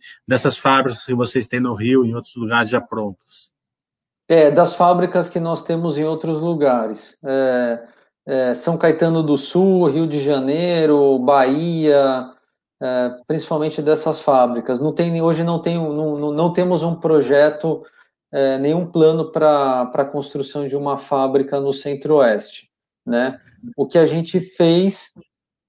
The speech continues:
Speaker 2: foi uma parceria com um dos principais, se não o principal, distribuidor no Centro-Oeste,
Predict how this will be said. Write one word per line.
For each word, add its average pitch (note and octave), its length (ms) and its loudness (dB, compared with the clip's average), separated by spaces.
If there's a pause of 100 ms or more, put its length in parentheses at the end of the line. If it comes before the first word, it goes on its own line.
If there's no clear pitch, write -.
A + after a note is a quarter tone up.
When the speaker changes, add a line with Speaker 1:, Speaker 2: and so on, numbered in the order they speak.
(100)
Speaker 2:
foi D#3 280 2
uma D#3 240 2
parceria D3+ 1040 0
com D#3+ 200 -6
um D#3 40 -6
dos D3+ 200 -6
principais, D#3 800 0
se E3 160 -6
não D3+ 320 -2
o C#3 60 -8
principal, D3 880 0 (300)
distribuidor D#3 1080 2
no D#3+ 120 -2
Centro-Oeste, D#3 1000 -2